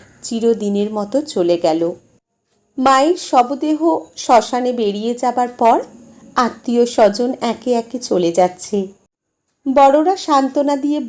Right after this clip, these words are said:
যাচ্ছে, বলছে, "বাবাকে আর ভাইকে সামলে রাখিস মনু, তোর দায়িত্ব বাড়ল। শ্বশুরবাড়ি সামলে এবার বাপের বাড়িতেও এসে এদের দেখতে হবে।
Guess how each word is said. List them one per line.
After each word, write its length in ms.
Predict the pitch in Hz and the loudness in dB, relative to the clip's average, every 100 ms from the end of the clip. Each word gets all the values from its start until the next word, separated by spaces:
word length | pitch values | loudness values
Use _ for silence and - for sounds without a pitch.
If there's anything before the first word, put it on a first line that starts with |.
| 202 | -4
যাচ্ছে, 640 | - 220 214 - - 302 571 _ 208 | 4 4 2 -6 -4 -2 -4 _ -2
বলছে, 580 | 214 214 214 - 247 240 - _ 226 | 0 0 -2 -6 -4 -4 -8 _ 0
"বাবাকে 540 | 220 202 208 202 226 | 2 2 0 0 2
আর 100 | 220 | 2
ভাইকে 460 | 208 220 196 196 226 | 0 0 0 -2 -6
সামলে 440 | - 220 202 202 | 0 0 2 2
রাখিস 480 | 208 202 - 202 220 | 2 2 -8 -10 -4
মনু, 300 | 180 165 175 - _ _ _ _ _ _ | -2 0 -4 -8 _ _ _ _ _ _
তোর 200 | 294 240 | -4 2
দায়িত্ব 480 | 233 196 196 - 226 | 2 2 0 -2 2
বাড়ল। 460 | 202 175 180 175 175 _ _ _ | 4 4 2 -2 -4 _ _ _
শ্বশুরবাড়ি 600 | - 214 - 208 214 214 | -4 -4 -4 0 2 0
সামলে 640 | 208 226 196 196 226 247 247 _ _ | -4 0 0 2 2 0 -4 _ _
এবার 260 | 240 226 220 | -4 -2 -2
বাপের 400 | 214 185 190 190 | -4 -2 -4 2
বাড়িতেও 560 | 190 190 - 208 247 | 0 0 -2 0 0
এসে 380 | - 240 208 - | -2 -6 -6 -8
এদের 420 | - 214 202 196 | -6 -4 -4 0
দেখতে 380 | 185 180 - 180 185 | 0 0 0 -2 0
হবে। 280 | 180 190 | -2 -2